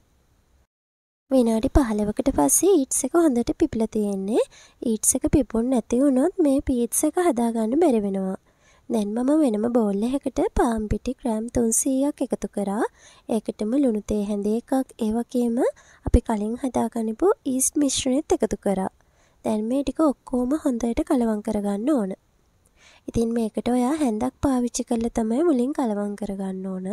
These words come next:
ඊට පස්සේ මේක හොඳට කලවම් වුණාට පස්සේ ඔයා ඇල් වතුර ටික ටික එකතු කරලා අතින් මේක හොඳට අනා ගන්න. ගොඩාක් වතුර එකතු කරන්න එපා එක සැරේ. පොඩ පොඩ එකතු කරන්න.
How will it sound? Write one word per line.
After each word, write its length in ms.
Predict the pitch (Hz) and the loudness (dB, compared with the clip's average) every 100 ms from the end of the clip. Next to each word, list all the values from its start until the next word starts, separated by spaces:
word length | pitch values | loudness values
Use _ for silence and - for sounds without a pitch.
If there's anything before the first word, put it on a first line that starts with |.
| 349 _ _ _ _ _ _ _ _ _ _ _ _ _ - | -4 _ _ _ _ _ _ _ _ _ _ _ _ _ -4
ඊට 240 | 214 - | -4 -4
පස්සේ 500 | - 285 294 - 277 466 _ - | 0 2 2 0 0 0 _ -6
මේක 260 | 247 226 | -4 -2
හොඳට 440 | 269 262 208 208 240 | -2 -2 -2 -4 -4
කලවම් 460 | - 220 196 202 | -2 -2 -2 -2
වුණාට 360 | 220 247 247 240 | -2 -2 -2 -2
පස්සේ 360 | - 247 240 254 | -2 -2 -2 -2
ඔයා 220 | 240 262 | -2 0
ඇල් 220 | 311 214 | 0 0
වතුර 300 | 214 208 - | -2 -4 -6
ටික 260 | 226 240 - | -6 -6 -8
ටික 240 | - - | -10 -6
එකතු 300 | 233 - - 226 | -6 -6 -10 -6
කරලා 380 | 269 262 339 | -4 -2 -2
අතින් 260 | 330 - 269 | -2 -4 -4
මේක 220 | 262 262 | -4 -4
හොඳට 480 | 349 320 233 233 247 | -4 -4 -2 -4 0
අනා 300 | 330 226 196 | 0 0 -2
ගන්න. 320 | 185 196 190 190 _ _ _ _ - - - | -4 -6 -6 -10 _ _ _ _ -20 -18 -2
ගොඩාක් 360 | 220 208 214 | -2 0 -2
වතුර 300 | - 226 233 | -2 -2 0
එකතු 280 | 220 214 220 | -2 -2 -6
කරන්න 340 | - 220 214 208 | -4 -2 -2 -4
එපා 240 | - 208 208 | 0 0 0
එක 180 | 202 | -2
සැරේ. 440 | 196 - 202 202 349 - _ - | -4 -4 -2 -2 -2 -4 _ 0
පොඩ 200 | 240 214 226 | 0 0 -2
පොඩ 240 | 226 214 | -2 -2
එකතු 280 | 277 - 233 | -2 -2 -4
කරන්න. 360 | - 202 202 | -4 -6 -6